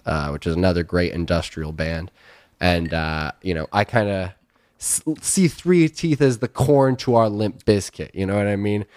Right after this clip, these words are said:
They're, they're kind of like the, uh, the upper peers. They're the senpais, you know what I mean? Kinda, kinda looking up to those guys and really, uh, digging what they've done and what they've been able to accomplish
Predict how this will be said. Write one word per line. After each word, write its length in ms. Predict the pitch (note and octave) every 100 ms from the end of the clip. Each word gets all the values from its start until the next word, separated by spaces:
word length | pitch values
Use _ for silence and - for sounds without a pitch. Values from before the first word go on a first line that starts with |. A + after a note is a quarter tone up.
| - -
They're, 220 | G#2 A2 -
they're 160 | A#2+
kind 240 | - B2 A#2
of 100 | G#2
like 260 | G#2+ F#2 G#2
the, 200 | G2 F#2+
uh, 240 | F#2 F2 _ _ _ _ -
the 180 | A2+ -
upper 300 | A#2 - G#2+
peers. 460 | - B2 A2 G#2
They're 160 | A#2 B2
the 60 | A2+
senpais, 800 | - A2+ G#2+ - G2+ F#2 F2+ G#2
you 80 |
know 120 | G2+ G2+
what 100 | G2+
I 40 |
mean? 340 | G2+ G#2 G#2 G#2
Kinda, 340 | G#2 G2 F#2+
kinda 220 | - G#2
looking 300 | G2 G#2 G#2+ G2
up 140 | F2+
to 120 | G#2
those 280 | F#2+ F2+ E2+
guys 300 | F#2+ F2+ E2
and 460 | F2+ F#2 F#2 G2+ G#2
really, 420 | A2 G#2 F#2+ F2+
uh, 340 | F#2+ F2+ D#2+ - A2
digging 380 | A#2 A2 G#2
what 180 | G#2 G2
they've 260 | G2+ F#2 -
done 340 | G2 F#2 F2+
and 180 | F2 E2 _ - -
what 240 | G#2+ G#2+
they've 160 | G#2+ F#2
been 120 | G2+
able 180 | G2 F#2
to 120 | G2+
accomplish 720 | F2+ G#2 F#2+ F2 F#2 E2+ -